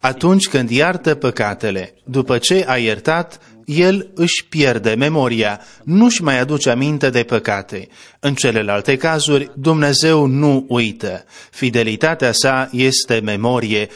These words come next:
fidelitatea față de poporul său. Fidelitatea față de Abraham, a reluat Papa făcând referință la prima lectură biblică a zilei, este memoria făgăduințelor pe care le-a făcut Dumnezeu.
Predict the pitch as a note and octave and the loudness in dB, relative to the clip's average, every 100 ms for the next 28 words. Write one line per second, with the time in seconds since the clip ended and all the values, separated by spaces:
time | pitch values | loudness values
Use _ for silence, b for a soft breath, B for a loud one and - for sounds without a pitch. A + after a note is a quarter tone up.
0 | B B - C3 C3 B2 F3 F3 D3 B2+ | B B -4 0 0 0 0 0 0 0
1 | - D3+ D3+ C#3+ A#2 A2+ A2+ A#2 C3 D#3 | 0 -4 -2 -2 0 -2 0 -2 2 2
2 | C3+ B2 - G2+ F#2 - - _ b - | 4 2 -2 -4 -8 -12 -18 _ b -6
3 | G#3 F3+ C3 A#2+ A#2 A2+ G2 - A2 G#2+ | 0 2 2 0 -2 -2 -4 -2 -2 -2
4 | A2 G#2 G#2 A#2+ G#2+ G2 F#2+ C#3 C#3 C#3+ | -2 -2 -2 -4 -2 -4 -2 -2 -2 -2
5 | C3 B2+ A#2 G#2 G#2 - C3 C3 B2 A2 | -2 0 0 0 -2 0 -2 0 -2 0
6 | A#2+ G#2+ C3 B2 A2 - A2+ B2+ C3 D3 | -2 -2 0 0 -2 0 0 2 0 0
7 | C3+ F#2+ F#2 A2 G#2 G#2+ G#2+ - A#2+ A2 | 0 -2 -6 -6 -2 -2 -2 -4 -2 -2
8 | A2 D3+ A#2 G#2+ A2+ G2 F#2+ C3 C#3+ B2+ | -2 -4 -2 -4 -2 -2 -2 -2 0 0
9 | A#2+ B B B - G#3+ - G3 D3+ C#3 | -2 B B B 0 0 2 0 2 2
10 | F#3+ A#3 G3 D#3 E3 E3 C#3 A#2 B2 D3 | 4 4 4 2 2 0 0 0 0 0
11 | D3+ C#3+ D3 C3+ A#2 B2 A#2+ A2+ A2 - | 0 2 2 0 -2 0 0 0 -2 -2
12 | A2+ D3+ B2+ A2+ A2+ A2+ G#2 F#2+ F2+ | -4 -2 0 0 0 -2 -4 -6 -8